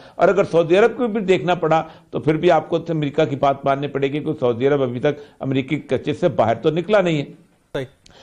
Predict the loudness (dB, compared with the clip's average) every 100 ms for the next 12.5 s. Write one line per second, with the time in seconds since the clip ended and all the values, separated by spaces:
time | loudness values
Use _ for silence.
0 | -2 0 2 4 4 6 4 4 0 0
1 | -2 -2 0 -2 -2 0 2 0 4 4
2 | 4 2 0 0 0 0 0 0 0 2
3 | 0 0 0 2 2 0 -2 -6 -8 -8
4 | -6 -6 -4 -4 -2 -2 0 0 2 4
5 | 4 2 2 2 2 2 0 -2 0 0
6 | -2 0 2 2 0 -2 -6 -2 0 0
7 | -2 -4 -4 -2 -2 -4 -8 -8 -4 -4
8 | -4 -4 -4 -2 -2 -4 -8 -20 -2 0
9 | 0 -12 -14 0 2 2 -2 -2 0 0
10 | 4 4 4 -2 0 4 4 4 2 2
11 | 4 6 4 6 4 4 2 2 0 -2
12 | 2 2 4 4